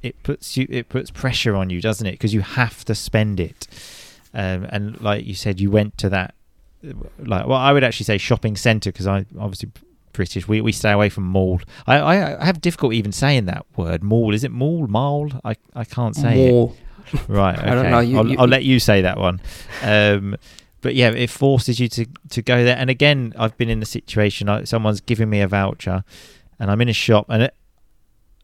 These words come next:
Speaker 1: I'm forced to spend it. There's nothing I really want in the shop, and I end up buying something I don't really want,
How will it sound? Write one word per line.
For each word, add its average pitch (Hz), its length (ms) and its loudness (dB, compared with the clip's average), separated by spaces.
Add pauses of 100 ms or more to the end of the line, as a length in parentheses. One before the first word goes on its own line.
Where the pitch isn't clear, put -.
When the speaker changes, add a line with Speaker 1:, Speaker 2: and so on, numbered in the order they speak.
(140)
Speaker 1:
I'm 107 120 -2
forced 131 460 -2
to 117 60 -4
spend 107 280 -2
it. - 20 -8
There's 107 160 -4
nothing 131 300 -2
I 120 60 4
really 113 260 2
want 123 400 2
in 98 80 -2
the 98 60 -4
shop, - 440 -4
and 113 80 -2
I 110 140 2
end 120 160 0
up 110 160 -4
buying 117 240 2
something 104 320 -4
I 107 120 -2
don't 120 380 0
really 110 320 0
want, 98 600 -2